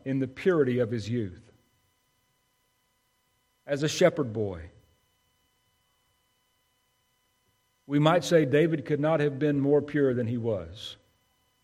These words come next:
Untainted and unspotted by the world, he lived with sheep.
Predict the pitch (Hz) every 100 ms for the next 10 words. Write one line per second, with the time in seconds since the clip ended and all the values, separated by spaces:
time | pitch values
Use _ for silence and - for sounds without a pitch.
0 | _ _ _ _ _ _ _ _ _ _
1 | _ _ 143 180 - 175 170 160 151 143
2 | 151 - 151 151 147 127 139 139 131 120
3 | 131 139 123 113 110 110 - _ _ _
4 | _ _ _ _ _ 143 135 151 135 107
5 | 117 - - 147